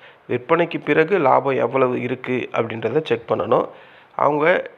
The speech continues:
கடன் எவ்வளோ வச்சிருக்காங்க, அதிக கடன் வச்சிருந்தா அந்த மாதிரி ஸ்டாக்ஸை அவாய்ட் பண்றது பெஸ்ட்டு. அ,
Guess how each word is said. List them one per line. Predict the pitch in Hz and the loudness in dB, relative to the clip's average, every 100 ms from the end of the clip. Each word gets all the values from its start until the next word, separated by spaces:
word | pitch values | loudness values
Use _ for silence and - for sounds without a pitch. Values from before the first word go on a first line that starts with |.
| _ | _
கடன் | - 139 165 175 | -4 0 0 0
எவ்வளோ | 139 143 | 0 0
வச்சிருக்காங்க, | 127 123 120 117 120 123 - | -2 -4 0 2 4 0 0
அதிக | 113 127 160 151 | -2 0 0 -2
கடன் | 139 139 143 | 0 0 0
வச்சிருந்தா | 127 127 131 123 143 180 - | -6 -4 -4 0 2 2 0
அந்த | - 139 139 131 | -2 0 4 4
மாதிரி | 135 139 135 | 6 4 2
ஸ்டாக்ஸை | 135 127 - 156 190 123 | -2 -2 0 0 0 2
அவாய்ட் | 123 135 131 | 2 2 0
பண்றது | 123 123 151 123 | -4 -2 -2 -2
பெஸ்ட்டு. | 110 - 139 - - - - - - - | -6 -4 -4 -4 -10 -20 -20 -20 -14 0
அ, | 139 131 123 | 4 6 4